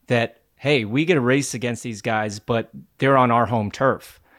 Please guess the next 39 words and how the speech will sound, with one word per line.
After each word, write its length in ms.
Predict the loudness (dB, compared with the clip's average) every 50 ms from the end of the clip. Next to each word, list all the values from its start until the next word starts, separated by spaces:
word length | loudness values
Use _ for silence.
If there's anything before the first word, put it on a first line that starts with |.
| _ _ _ -20 _
Um, 380 | -6 -4 -4 -2 -2 -4 -4 -4 -2
I 120 | 0 0
got 220 | 2 2 0 0 -2
to 60 | -6
do 440 | -4 -2 -2 0 0 0 -2 -4 -4
the 140 | -6 -8
Tour 240 | -6 -4 -4 -4 -4
de 80 | -4 -6
Trump 460 | -6 -4 0 0 0 0 -2 -6 -10 -6
back 300 | -4 -2 -2 -2 -4 -6 -10 -8
in 460 | -6 -6 -4 -4 -4 -4 -4 -6 -6 _
nineteen 460 | -4 -2 -2 -2 -2 -4 -4 -4 -2
ninety, 480 | -2 -2 -2 -2 -4 -6 -10 -14 -14 -12
and 100 | -10 -8
I 40 | -6
remember 400 | -4 -4 -2 -2 -2 -2 -2 -4
racing 540 | -4 -4 -4 -4 -6 -6 -8 -8 -8 -6 -6
with, 140 | -8 -8 -10 _ -20 -20 -20 -20 -20 -20 -20 -20 _ _ -4
you 60 | -2
know, 120 | -2 -2
Steve 460 | -2 -4 -6 -4 -2 0 0 -2 -2 0
Bauer, 500 | 0 2 4 4 6 6 4 4 2 0
and 340 | -2 -4 -6 -8 -10 -12 -14 -16
I 100 | -12 -6
think 180 | -6 -6 -4
Hamston 500 | -4 -4 -2 -2 -2 -2 -2 -4 -4 -2
was 160 | -4 -4 -4
there, 400 | -2 0 0 2 2 2 0 0
and, 240 | -2 -6 -8 -12 -12 -10
you 80 | -8
know, 140 | -6 -6 -4
all 240 | -2 0 2 2 2
these 180 | 0 -2 -2
Europeans, 600 | -2 -2 -2 -2 -2 -4 -2 -2 0 0 -2 -2
and 100 | -4 -4
it 100 | -6 -6
was 200 | -6 -6 -6 -4
an 80 | -4 -4
amazing, 800 | -2 -2 -2 -2 -2 -2 -2 -4 -4 -4 -4 -4 -2 -2 -4 -4